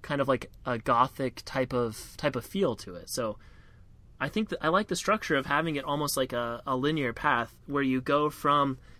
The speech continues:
Ghosts and Goblins, which is kind of cartoony but still a little bit dark, and then maybe to, like, Darkstalkers and, uh, oh, and Devil May Cry as, or, yeah, Devil May Cry would work as well here, 'cause that's another Capcom franchise that's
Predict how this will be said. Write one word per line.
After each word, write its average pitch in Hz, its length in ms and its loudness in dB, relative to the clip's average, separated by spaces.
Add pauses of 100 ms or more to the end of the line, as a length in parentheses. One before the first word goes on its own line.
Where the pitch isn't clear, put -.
(100)
Ghosts 143 260 4
and 135 120 2
Goblins, 131 460 6
which 135 140 -2
is 123 100 2
kind 127 200 0
of - 180 -8
cartoony 151 580 2
but 131 140 2
still 135 180 2
a 127 60 2
little 127 160 2
bit 120 140 -6
dark, 113 400 -2 (460)
and 143 120 4
then 135 100 4
maybe 135 220 4
to, - 120 -2
like, 127 160 2
Darkstalkers 131 800 0
and, 123 280 -4
uh, 107 260 -2 (140)
oh, 214 120 10
and 160 160 4
Devil 170 240 4
May 135 140 0
Cry 175 320 -2
as, 123 140 -4 (200)
or, 156 260 2
yeah, 127 180 4
Devil 165 180 6
May 156 140 2
Cry 165 200 4
would 135 180 4
work 123 200 2
as 120 160 -2
well 151 220 4
here, 120 240 -2
'cause 123 140 -10
that's 123 180 -4
another 127 220 0 (200)
Capcom 135 460 4
franchise 135 420 2
that's 127 260 0